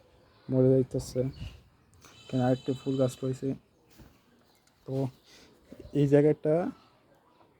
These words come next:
দেখানো শেষ। আর ফুল গাছগুলি আমি নিয়মিত পানি দিই এবং বিভিন্ন ধরনের সার এবং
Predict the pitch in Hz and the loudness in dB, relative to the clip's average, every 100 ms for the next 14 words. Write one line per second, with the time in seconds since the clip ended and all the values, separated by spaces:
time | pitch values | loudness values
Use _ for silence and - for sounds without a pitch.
0 | - 131 135 131 - 127 120 - - 131 | -2 0 2 2 2 2 2 0 -2 -2
1 | - _ _ _ - - _ _ 147 147 | -2 _ _ _ -20 -20 _ _ 6 6
2 | 151 147 135 - 143 143 147 143 151 196 | 8 4 4 -2 2 4 6 6 4 0
3 | - _ _ _ _ _ _ _ 147 143 | -10 _ _ _ _ _ _ _ 6 8
4 | 147 143 151 - 143 151 151 151 151 139 | 8 6 0 2 2 4 4 6 6 6
5 | 147 143 139 139 139 139 139 147 180 214 | 4 4 4 4 6 4 6 4 0 -6
6 | - _ _ _ _ _ - _ _ - | -14 _ _ _ _ _ -20 _ _ -14
7 | - 135 135 135 135 | 2 6 8 6 6